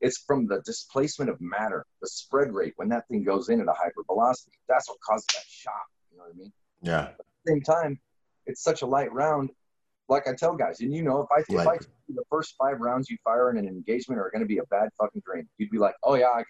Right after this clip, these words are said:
Speaker 1: yep, yep." 'Cause when your adrenaline's dumping, things are moving in slow motion.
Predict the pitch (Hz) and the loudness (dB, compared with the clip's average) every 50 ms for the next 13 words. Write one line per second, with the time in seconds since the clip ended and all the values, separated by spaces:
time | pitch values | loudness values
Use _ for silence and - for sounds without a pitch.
0 | _ _ 110 107 110 - - 95 92 92 - _ _ _ _ _ _ _ _ _ | _ _ -6 -6 -6 -6 -8 -12 -14 -14 -14 _ _ _ _ _ _ _ _ _
1 | _ _ _ - 135 127 - - - _ _ _ _ _ _ _ _ _ _ _ | _ _ _ -2 -2 -2 -2 -6 -14 _ _ _ _ _ _ _ _ _ _ _
2 | _ 120 139 143 147 143 123 117 131 143 156 151 147 - - - 127 123 127 127 | _ 2 2 4 4 4 4 4 2 2 2 2 0 -2 -2 -2 -2 -2 -2 -4
3 | 123 123 123 139 139 123 131 131 139 131 131 127 120 117 - 139 139 139 135 139 | -4 -2 -2 -2 -2 0 2 2 2 2 2 0 -2 -2 2 2 2 4 4 4
4 | 143 139 - | 2 2 -2